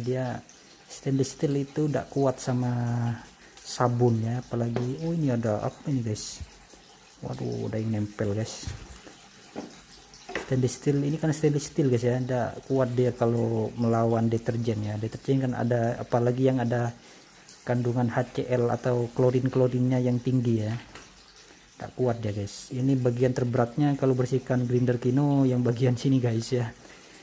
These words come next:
Susah dijangkau, guys, sama kuas, ya. Kayaknya perlu kuas khusus, ya.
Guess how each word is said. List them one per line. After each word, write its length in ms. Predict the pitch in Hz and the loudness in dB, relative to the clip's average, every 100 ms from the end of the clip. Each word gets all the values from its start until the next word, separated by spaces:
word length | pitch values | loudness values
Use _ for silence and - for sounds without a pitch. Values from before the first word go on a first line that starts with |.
| - | -20
Susah 320 | - 135 - 127 | -8 -6 -2 0
dijangkau, 480 | 123 123 123 120 | 2 2 0 0
guys, 160 | 113 110 | 0 -2
sama 320 | - 113 113 | -2 0 0
kuas, 480 | - 113 107 - 110 | 0 0 2 -2 -4
ya. 80 | 107 123 - - - - - - - - - - - | -6 -8 -14 -20 -20 -20 -20 -20 -20 -20 -20 -20 -10
Kayaknya 320 | 131 135 143 | -6 -4 -6
perlu 320 | 131 135 131 | -2 0 0
kuas 320 | - 131 131 | 2 0 0
khusus, 540 | - 131 - 131 - | -2 -2 -2 -4 -4
ya. 100 | 107 | -8